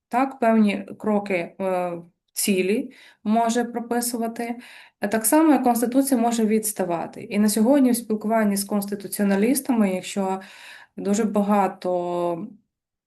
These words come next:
е, конституціоналістів все-таки наполягали на тому, що Конституцію не треба чіпати, дайте їй запрацювати, і вчених,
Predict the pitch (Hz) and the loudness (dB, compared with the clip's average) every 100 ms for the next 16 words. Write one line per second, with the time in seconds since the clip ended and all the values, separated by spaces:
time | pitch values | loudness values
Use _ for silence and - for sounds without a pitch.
0 | _ _ - 185 202 196 202 196 202 202 | _ _ -12 -4 -2 0 0 0 0 2
1 | 196 202 208 208 196 185 185 196 196 - | 4 2 2 0 0 0 0 -6 -4 -6
2 | 185 185 196 196 202 185 185 196 190 180 | -4 -2 0 0 0 0 -2 -2 -2 -4
3 | 202 190 185 180 190 185 185 180 180 180 | -8 -6 -6 -4 -2 -2 -2 -4 -2 -2
4 | 170 - - 180 175 170 180 175 175 170 | -2 -6 0 0 0 0 0 0 -2 -4
5 | 175 180 175 190 185 170 170 170 - 190 | -4 -6 -4 0 2 0 0 -4 -2 -2
6 | 165 160 | -2 -4